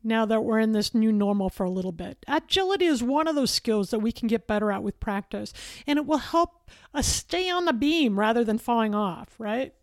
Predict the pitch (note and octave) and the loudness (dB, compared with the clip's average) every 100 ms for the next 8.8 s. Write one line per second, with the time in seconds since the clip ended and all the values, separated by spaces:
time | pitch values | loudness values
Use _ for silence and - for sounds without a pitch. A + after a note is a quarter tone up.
0 | - - - - G#3+ D#4+ D#4+ D#4+ A3+ D4+ | -20 -20 -18 -10 -6 -4 -2 -2 -2 -4
1 | C#4+ - C4+ - - C4 - - B3+ C#4+ | -4 -4 -4 -6 -4 -6 -6 -8 -4 -4
2 | D4+ - F#3 - - - C4+ A#3+ B3 B3 | -2 -4 -4 -8 -12 -4 -2 0 -2 -2
3 | G3+ F3+ - C#4+ D4+ D4 B3 A3 G#3+ A3 | -2 -4 -10 -4 -2 0 2 2 2 2
4 | B3+ C4 A3+ A3+ A3+ A#3+ A3+ - - B3+ | 4 2 2 2 2 2 0 -2 -4 -2
5 | A3+ A3 A#3 G3 - A3+ A#3 C4+ - - | 0 -2 -4 -6 -4 -4 -2 -6 -6 -6
6 | G3+ C4+ C4 B3 - - A3 G#3 G#3 G3 | -6 -2 2 2 0 -2 0 0 0 0
7 | G3 G3 F#3+ G3 B3 G3 G3 A3 G3+ - | 0 0 0 2 2 0 -4 -4 -4 -2
8 | G#3+ G3 B3 F#3 F#3+ A3 G3+ F3+ | -2 -2 -4 -6 0 0 0 -4